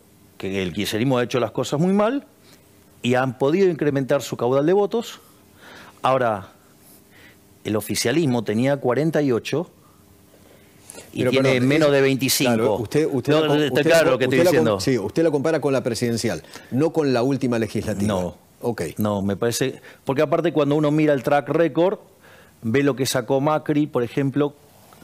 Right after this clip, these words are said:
Speaker 1: o sea,
Speaker 2: Ok.
Speaker 1: y digamos que sacó veinte y pico, y después le suman los radicales y la coalición cínica, y te da otro número.
Speaker 2: Perdón,
Speaker 1: Que le
Speaker 2: coalición cínica.
Speaker 1: Sí.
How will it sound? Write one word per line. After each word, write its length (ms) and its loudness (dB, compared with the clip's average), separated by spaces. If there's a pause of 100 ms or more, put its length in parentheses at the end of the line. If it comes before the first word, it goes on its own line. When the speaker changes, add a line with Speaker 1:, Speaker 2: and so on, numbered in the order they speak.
(460)
Speaker 1:
o 60 -8
sea, 420 0 (100)
Speaker 2:
Ok. 180 -8 (500)
Speaker 1:
y 280 0
digamos 340 -2
que 100 -6
sacó 300 -2
veinte 260 -2
y 40 -2
pico, 420 0
y 40 2
después 240 -4
le 60 -2
suman 480 -2
los 120 -2
radicales 640 -2
y 60 -6
la 80 -4
coalición 400 -4
cínica, 480 -4
y 300 -6
te 200 -4
da 140 0
otro 280 -4
número. 340 0 (380)
Speaker 2:
Perdón, 260 -2
Speaker 1:
Que 80 -2
le 120 0
Speaker 2:
coalición 300 -4
cínica. 680 -4
Speaker 1:
Sí. 280 -4